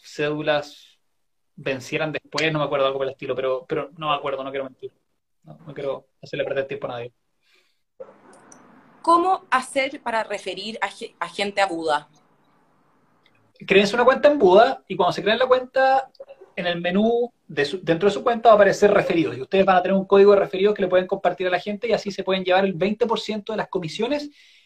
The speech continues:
Speaker 1: que paguen sus referidos.
Speaker 2: Oye, esta pregunta me gusta.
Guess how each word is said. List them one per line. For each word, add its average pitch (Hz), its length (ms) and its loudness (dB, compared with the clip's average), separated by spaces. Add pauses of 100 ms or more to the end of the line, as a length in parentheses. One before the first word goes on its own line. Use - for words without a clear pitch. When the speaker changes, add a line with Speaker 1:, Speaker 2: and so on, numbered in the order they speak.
(120)
Speaker 1:
que 170 120 -2
paguen 220 300 2
sus 202 160 -6
referidos. - 560 -6 (720)
Speaker 2:
Oye, 156 200 -8
esta 160 140 -4
pregunta 185 360 -2
me 180 80 -2
gusta. 147 380 -4